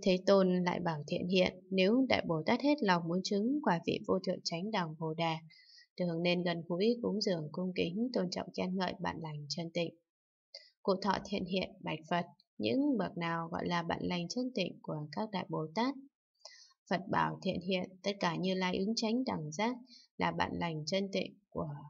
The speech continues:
các chúng Đại Bồ Tát. Tất cả Đại Bồ Tát bất thối chuyển cũng là bạn lành chân tịnh của các chúng Đại Bồ Tát. Nếu các Bồ Tát khác cùng các thanh văn và thiện sĩ khác thường vì Bồ Tát giảng thuyết, chỉ dạy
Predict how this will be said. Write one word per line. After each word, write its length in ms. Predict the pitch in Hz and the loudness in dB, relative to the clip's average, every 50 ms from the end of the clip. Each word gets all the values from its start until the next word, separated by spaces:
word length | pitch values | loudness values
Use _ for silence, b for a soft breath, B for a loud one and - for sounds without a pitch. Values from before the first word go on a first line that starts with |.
| - - _ _ | -18 -20 _ _
các 160 | - 196 202 196 | -6 -6 -6 -6
chúng 440 | - - 202 190 196 226 262 277 262 | -2 0 0 2 2 0 0 -2 -2
Đại 160 | - - - - - | -2 -2 -4 -6 -8
Bồ 120 | 147 143 143 - | -8 -8 -8 -2
Tát. 180 | - 190 220 226 233 B B B B B B B B | -2 0 0 -2 -4 B B B B B B B B
Tất 100 | - 233 233 233 | 0 0 0 4
cả 140 | 226 196 165 | 4 4 4
Đại 180 | 165 170 - - 170 | 4 0 -4 -2 -2
Bồ 140 | 165 165 165 160 | -2 -2 -2 0
Tát 140 | 214 240 247 - | -2 -2 0 0
bất 120 | 277 277 269 - | -2 -2 0 2
thối 140 | 240 254 269 | 0 0 2
chuyển 260 | 262 - 233 190 170 165 165 | 2 2 2 2 2 0 -2
cũng 220 | - - 233 240 226 | -4 -2 -2 0 0
là 120 | - - | 0 -2
bạn 200 | 175 180 - - - | -2 -4 -4 -4 -4
lành 200 | 180 170 165 156 | -4 -4 -4 -6
chân 240 | - - 196 202 202 190 | -6 -4 -4 -4 -4 -2
tịnh 260 | 208 196 190 196 202 b b b b _ | -2 -2 -2 -4 -8 b b b b _
của 140 | _ 175 165 - | _ -6 -2 2
các 160 | 190 208 220 | 2 0 0
chúng 420 | 220 - 214 196 202 220 247 262 240 | 2 0 0 2 2 0 0 -2 -2
Đại 140 | 208 175 - - | -2 -4 -4 -4
Bồ 160 | 160 151 151 151 147 | -6 -6 -6 -4 -2
Tát. 200 | 208 226 254 247 240 _ _ _ _ _ _ - | 0 0 0 -2 -8 _ _ _ _ _ _ -2
Nếu 220 | 180 180 180 196 | 0 2 2 2
các 180 | 190 - 233 233 | 0 -2 -4 -2
Bồ 160 | 180 165 156 139 | -2 -6 -6 -4
Tát 160 | 156 190 208 - - - | -4 -6 -6 -6 -4 -2
khác 160 | 247 247 254 254 - _ _ _ _ _ _ _ | -2 -2 -2 -4 -8 _ _ _ _ _ _ _
cùng 340 | - 202 185 175 175 170 175 170 | 0 2 2 2 2 0 0 0
các 120 | 233 247 240 247 | -2 -2 0 -2
thanh 180 | 233 208 185 | 0 0 0
văn 260 | 180 175 175 170 160 | 0 -2 -2 -2 -2
và 100 | 165 165 160 | -4 -6 -4
thiện 180 | - 180 - - | -4 -4 -6 -4
sĩ 180 | - - - - - 240 262 254 254 | -4 -2 -2 2 2 2 0 0 -2
khác 180 | 269 277 285 285 B B B B B B B B - | -2 -4 -4 -4 B B B B B B B B 4
thường 200 | 196 185 180 175 175 | 6 6 6 6 4
vì 300 | 185 180 175 175 175 175 180 | 4 4 6 4 4 2 2
Bồ 160 | 180 180 175 175 - | 0 0 0 0 -2
Tát 160 | 240 254 277 262 | -2 -2 -2 -4
giảng 360 | - - 170 160 156 151 147 147 151 - | -4 -2 0 0 0 0 -2 -6 -4 2
thuyết, 160 | - 254 285 294 285 - - _ _ - | 2 4 4 2 -2 -8 -16 _ _ -4
chỉ 220 | - 185 170 160 | -2 0 0 0
dạy 300 | 160 175 170 - - | 0 -2 -4 -4 -6